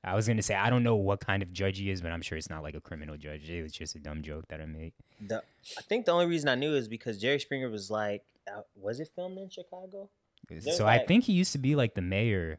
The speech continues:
Speaker 1: of Chicago or something like that.
Speaker 2: I, I wanna say it was, like, filmed in Chicago.
Speaker 1: Yeah.
Speaker 2: And so, like, he was huge in the Midwest.
Speaker 1: Yeah, I'ma look it
Speaker 2: And
Speaker 1: up
Speaker 2: I
Speaker 1: right
Speaker 2: saw,
Speaker 1: now.
Speaker 2: like, I went back home a couple years back, and I was like, "Jerry Springer got a judge,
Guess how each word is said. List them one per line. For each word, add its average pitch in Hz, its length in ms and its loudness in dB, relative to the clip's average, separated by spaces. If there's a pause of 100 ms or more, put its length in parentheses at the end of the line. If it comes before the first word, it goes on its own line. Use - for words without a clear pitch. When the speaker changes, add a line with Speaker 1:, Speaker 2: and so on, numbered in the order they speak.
Speaker 1:
of 90 180 -6
Chicago 82 440 -4
or 80 140 -6
something 80 340 -8
like 80 140 -8
that. 78 240 -8 (280)
Speaker 2:
I, 120 60 0
I 120 40 -2
wanna 185 320 2
say 180 280 4
it 160 60 2
was, 143 200 0
like, 120 300 0 (360)
filmed 143 380 0
in 135 240 -2
Chicago. 107 720 -2
Speaker 1:
Yeah. 78 220 -8 (220)
Speaker 2:
And 107 160 -2
so, 120 200 2
like, 107 220 0
he 143 140 -2
was 120 100 -2
huge 127 380 -2
in 101 80 0
the 101 40 -2
Midwest. 101 560 -4 (380)
Speaker 1:
Yeah, 82 300 -8 (100)
I'ma 98 180 -6
look 101 160 -4
it 131 40 2
Speaker 2:
And 123 160 2
Speaker 1:
up 120 60 4
Speaker 2:
I - 20 -2
Speaker 1:
right 82 80 0
Speaker 2:
saw, 139 300 6
Speaker 1:
now. 131 40 4
Speaker 2:
like, 131 140 4
I 127 60 6
went 131 180 2
back 120 180 0
home 135 220 2
a 120 40 2
couple 123 240 0
years 113 220 0
back, 123 260 0
and 110 120 -6
I 123 80 -2
was 117 120 -4
like, 98 280 -2 (440)
"Jerry 160 280 -8
Springer 151 320 -10 (340)
got 104 140 -6
a 92 200 -6
judge, 165 520 0